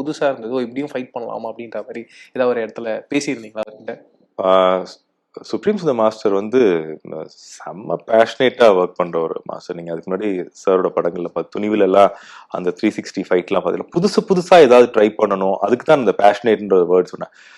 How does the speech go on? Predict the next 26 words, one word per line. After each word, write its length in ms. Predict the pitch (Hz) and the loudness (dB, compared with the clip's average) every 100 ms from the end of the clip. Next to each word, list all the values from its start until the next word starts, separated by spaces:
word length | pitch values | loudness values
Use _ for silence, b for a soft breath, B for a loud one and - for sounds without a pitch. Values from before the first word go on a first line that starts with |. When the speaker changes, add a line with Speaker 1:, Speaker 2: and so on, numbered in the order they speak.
| b b b _ 98 | b b b _ 0
Speaker 2:
ஆ, 540 | 95 95 92 92 90 90 90 90 90 | 4 6 8 6 6 4 2 0 -2
புதுசு 640 | 90 87 - 123 - - | -4 -4 -6 -10 -8 -4
புதுசா 140 | 139 151 | 2 6
இதுல 140 | 123 | 6
என்ன 220 | 101 98 | 4 2
பண்றது, 320 | 98 92 90 | -4 -4 -2
என்ன 200 | 90 95 101 | -2 0 -2
பண்றதுன்றது 600 | 98 95 95 107 104 98 | -2 -2 -4 -4 0 0
யோசிச்சுக்கிட்டே 400 | 104 107 95 101 | 0 -2 2 2
இருப்பாரு. 260 | - 80 - _ - | 2 -4 -4 _ -4
And 300 | 135 196 165 | 0 0 -2
அவ்வளோ 720 | - 175 _ - 165 196 196 | -8 -10 _ -6 2 6 8
ஒரு 140 | 151 | 6
டெடிகேட்டடான 800 | 107 104 101 - - 95 92 92 87 | 6 4 2 0 2 4 4 4 0
ஒரு 380 | 80 78 71 - _ - | -2 -6 -8 -14 _ -18
மா-, 240 | - - | -16 -12
மாஸ்டர். 500 | - 80 - - - _ b b b b b _ | -8 -8 -10 -14 -14 _ b b b b b _
நான் 380 | - 98 104 139 | -6 -2 4 4
ஃபர்ஸ்ட் 200 | 131 - | 2 2
டைம் 200 | 147 120 | 4 6
ஒர்க் 180 | 95 - | 4 4
பண்றேன் 440 | 87 82 85 82 82 - | -2 -2 -2 -2 -6 -4
மாஸ்டரோட 640 | 87 85 - 82 78 85 78 | -2 -2 0 -2 -2 -4 -8
வந்துட்டு. 240 | - 85 - b b b b - | -6 -8 -8 b b b b -2
ஆ, 240 | 92 90 | 0 0
so, 580 | 87 - 139 104 92 87 | 2 6 8 10 8 4